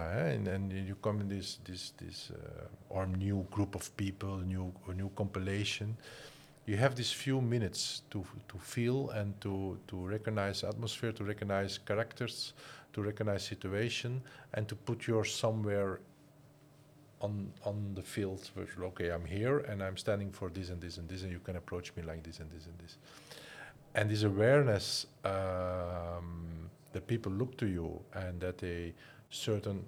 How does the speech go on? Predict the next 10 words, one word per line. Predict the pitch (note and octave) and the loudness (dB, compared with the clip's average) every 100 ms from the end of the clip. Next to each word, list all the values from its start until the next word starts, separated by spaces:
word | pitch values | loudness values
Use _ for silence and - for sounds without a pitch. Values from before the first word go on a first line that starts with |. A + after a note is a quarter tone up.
| - - | -10 -2
way | G#2 G2 F2+ F2 | 0 2 0 0
need | G2+ C3+ - | 2 2 2
you, | G#2+ F2 | 0 2
but | G2 F#2+ - | 0 0 0
also | A2 G#2 - G2+ F#2 F2 - - - - - - E2 | 2 2 2 2 0 -2 -10 -20 -20 -20 -18 -10 -2
don't | F2+ D3+ E3 - - | 6 8 8 2 -2
want | G2 F#2+ F#2+ - - | 0 2 0 -6 -10
to | G2+ F2+ | -6 -4
need | F#2 F#2 - | -2 -4 -4
you. | F2 | -4